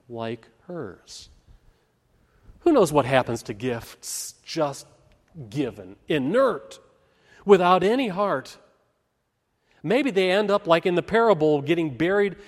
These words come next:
<laughs> like that treasure in the field and yielding nothing in return.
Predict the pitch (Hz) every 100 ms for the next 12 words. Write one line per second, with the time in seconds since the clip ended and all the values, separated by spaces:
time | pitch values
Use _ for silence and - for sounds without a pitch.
0 | - - 156 175 147 185 - 156 - 196
1 | 196 196 190 190 - 196 214 160 - -
2 | - 156 160 151 151 196 190 175 170 165
3 | 180 202 - 180 175 170 165 165 196 190
4 | 139